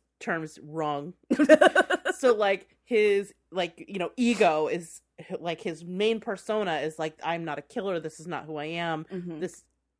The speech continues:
Speaker 1: you know, but every person in an extreme situation could kill.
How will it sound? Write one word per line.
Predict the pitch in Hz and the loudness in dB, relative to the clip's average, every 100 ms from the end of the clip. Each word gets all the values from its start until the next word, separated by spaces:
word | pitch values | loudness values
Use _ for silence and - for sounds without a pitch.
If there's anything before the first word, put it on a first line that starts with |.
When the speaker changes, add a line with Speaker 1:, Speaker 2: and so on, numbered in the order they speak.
| - | -8
Speaker 1:
you | 190 | -6
know, | 160 147 156 _ - | -4 -6 -8 _ -4
but | 185 - | -4 0
every | 196 214 | -2 -2
person | 214 208 180 175 | -6 -6 -6 -6
in | 170 160 | -8 -8
an | |
extreme | 147 - 175 151 | -10 -12 -10 -10
situation | 170 - 160 170 165 147 139 147 _ _ _ _ | -12 -10 -8 -8 -8 -10 -10 -14 _ _ _ _
could | - 160 - | -6 -6 -6
kill. | - 180 - - | -4 -4 -4 -10